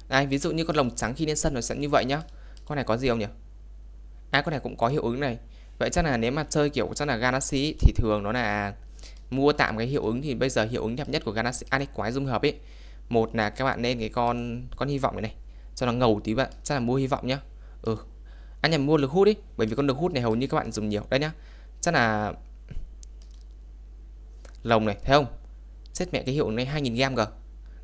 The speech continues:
Đặt đấy. Mà thôi các bạn. Không kìa. Mà nó cũng hai nghìn gam ạ. Ui, chết mẹ, đắt thế nhở. Ơ, nãy giờ mình mua chưa nhở? Mẹ, ta mất một trăm đá rồi đấy. Ta không biết, ta từ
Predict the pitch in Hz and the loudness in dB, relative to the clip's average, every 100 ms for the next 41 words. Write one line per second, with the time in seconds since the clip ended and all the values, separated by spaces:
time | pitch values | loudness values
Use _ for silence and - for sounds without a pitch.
0 | - 127 - 131 185 151 - - - - | -2 0 2 2 4 2 -2 -14 -18 -18
1 | - - - - - 120 135 131 127 - | -18 -18 -16 -16 -6 2 2 4 2 0
2 | - - - - - - - - - - | -8 -16 -16 -14 -14 -14 -16 -16 -16 -16
3 | - - - - - - - - - 147 | -16 -16 -16 -16 -16 -16 -16 -16 -4 2
4 | 143 - - - - - - - - - | 2 0 -14 -16 -16 -18 -18 -18 -18 -16
5 | - - - - 143 127 - 165 151 127 | -16 -16 -16 -6 -2 0 0 0 0 2
6 | 131 131 127 - - - 101 - 127 123 | 2 2 0 -4 -12 -4 -4 -2 -6 -6
7 | 104 120 - 156 104 - - - - - | -4 -4 -4 -4 -4 -8 -16 -16 -18 -16
8 | - - - - - - - - - - | -16 -16 -18 -16 -16 -16 -16 -16 -16 -16
9 | - - - - - - - - - - | -18 -18 -18 -18 -16 -16 -18 -18 -18 -18
10 | - - - - 156 165 170 170 147 120 | -18 -18 -18 -10 -6 -4 -2 2 2 2
11 | 123 143 143 113 98 - - - - - | 2 2 2 0 -2 -8 -16 -16 -16 -16
12 | - - - - 123 135 147 175 156 123 | -16 -16 -14 -4 -2 0 2 2 0 2
13 | 139 131 117 147 123 156 147 139 151 160 | 2 4 4 4 4 2 2 0 2 2
14 | 160 123 | 2 0